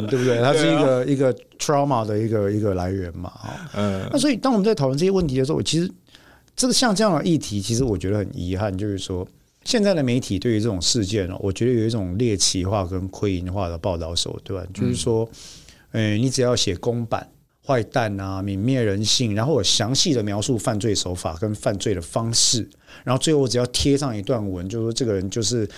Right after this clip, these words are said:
Speaker 1: 混账啊、没有人性啊、
Speaker 2: 人神共愤。
Speaker 1: 垃圾啊，
Speaker 2: 嗯。
Speaker 1: 哈，然后泯灭人性啊，怎么不赶快判死啊，还给他要找什么辩护律师啊？你只要贴上这种文，但是这种所谓的这种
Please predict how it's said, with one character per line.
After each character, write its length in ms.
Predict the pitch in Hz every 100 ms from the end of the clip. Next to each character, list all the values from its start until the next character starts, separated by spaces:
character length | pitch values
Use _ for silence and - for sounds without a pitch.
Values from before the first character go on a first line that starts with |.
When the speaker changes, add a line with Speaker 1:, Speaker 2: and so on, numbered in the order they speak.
| -
Speaker 1:
混 300 | - 147 113
账 340 | - 135 104 101
啊、 320 | 98 98 98
没 120 | 110
有 120 | 135
人 240 | 107 95 110
性 240 | - 147
啊、 20 | 123
Speaker 2:
人 100 | 127
神 240 | 165 165
共 220 | - 156
愤。 220 | 139 123 185
Speaker 1:
垃 60 |
圾 180 | 151 120
啊， 240 | 110 104 101
Speaker 2:
嗯。 80 |
Speaker 1:
哈， 160 | 110 110
然 120 | 113
后 40 | 139
泯 160 | 127
灭 240 | 113 147 135
人 220 | 113 123
性 340 | - 147 117
啊， 280 | 110 104 107 - - -
怎 120 | 107
么 180 | 113 127
不 140 | -
赶 180 | 143 110
快 140 | 143
判 260 | 151 151 127
死 400 | - - 95 90
啊， 200 | 98 104
还 100 | 131
给 120 | 135
他 160 | 110 143 143
要 100 | 120
找 180 | 123 135
什 80 |
么 80 | 123
辩 180 | - 156
护 180 | 143 143
律 180 | 151 127
师 360 | - 143 143
啊？ 220 | 135 117 - - - - -
你 100 | 226
只 60 | 269
要 80 | 247
贴 180 | 247
上 120 | 262 233
这 80 |
种 180 | 240 143
文， 260 | 101 98 113 - -
但 100 | 254
是 140 | 262 202
这 180 | - 294
种 320 | - 113 95 - _
所 200 | - 135
谓 140 | 147 208
的 140 | 139
这 160 | 131 139
种 260 | 117 95